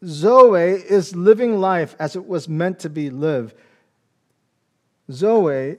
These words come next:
is living the blessed and abundant life.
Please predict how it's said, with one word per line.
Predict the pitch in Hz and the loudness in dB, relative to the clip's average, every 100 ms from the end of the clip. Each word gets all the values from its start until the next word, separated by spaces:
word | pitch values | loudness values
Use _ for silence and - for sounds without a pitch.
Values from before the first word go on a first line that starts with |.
| - | -12
is | 139 | -12
living | 147 156 185 185 170 | -8 -4 -4 -4 -6
the | 143 | -6
blessed | 120 139 160 175 - - 110 - _ _ | -10 -8 -4 -4 -6 -14 -14 -16 _ _
and | 139 135 | -12 -10
abundant | 117 104 139 139 120 120 - | -12 -10 -8 -6 -8 -12 -16
life. | 101 101 | -20 -20